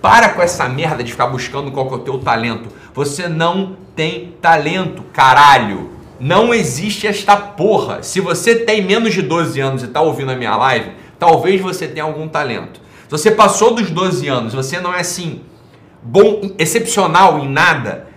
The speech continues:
você não tem talento. Não adianta agora aos trinta querer descobrir qual que é o seu talento. Você não tem um talento, você tá entendendo? O que você pode ter, você pode ter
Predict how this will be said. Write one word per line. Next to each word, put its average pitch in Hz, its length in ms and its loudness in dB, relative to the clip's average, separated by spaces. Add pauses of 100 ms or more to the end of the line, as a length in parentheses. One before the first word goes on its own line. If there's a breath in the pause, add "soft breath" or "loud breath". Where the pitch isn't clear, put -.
(100)
você 160 260 0
não 214 360 2
tem 240 200 -4
talento. 151 540 0
Não 202 160 -2
adianta 190 340 0
agora 175 340 2
aos 165 180 -4
trinta 196 380 -4
querer 175 180 -6
descobrir 160 340 -10
qual 170 140 -8
que 170 60 -6
é 170 40 -4
o - 20 -4
seu 156 180 -8
talento. 127 460 -6
Você 117 200 -8
não 190 300 -2
tem 180 340 -8
um 175 40 -12
talento, 143 580 -6
você 95 120 -14
tá 98 100 -10
entendendo? 117 340 -8
O - 20 -14
que - 80 -12
você 160 220 -6
pode 202 380 -2
ter, 160 280 -8
você - 180 -10
pode 175 360 0
ter - 440 -6